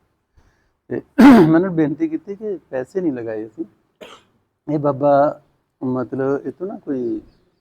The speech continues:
ਬਾਹਰ ਤੋਂ ਸੰਗਤ ਆਉਂਦੀ ਹੈ, ਉਹੀ ਸੇਵਾ ਕਰਦੇ, ਉਹ ਆਪੇ ਤਿਆਰ ਕਰਕੇ ਲਿਆਉਂਦੇ ਆ,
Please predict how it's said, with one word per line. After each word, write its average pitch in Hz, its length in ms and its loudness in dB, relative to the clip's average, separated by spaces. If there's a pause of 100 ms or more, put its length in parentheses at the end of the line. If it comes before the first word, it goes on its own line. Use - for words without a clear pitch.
(120)
ਬਾਹਰ 123 200 -4
ਤੋਂ 147 140 -8
ਸੰਗਤ 123 440 -10
ਆਉਂਦੀ 107 340 -10
ਹੈ, 131 40 -20 (600)
ਉਹੀ 175 240 -2
ਸੇਵਾ 170 280 0
ਕਰਦੇ, 147 320 -2
ਉਹ 175 80 -2
ਆਪੇ 165 280 -6
ਤਿਆਰ 147 260 -4
ਕਰਕੇ 139 440 -10
ਲਿਆਉਂਦੇ 135 400 -8
ਆ, 170 60 -12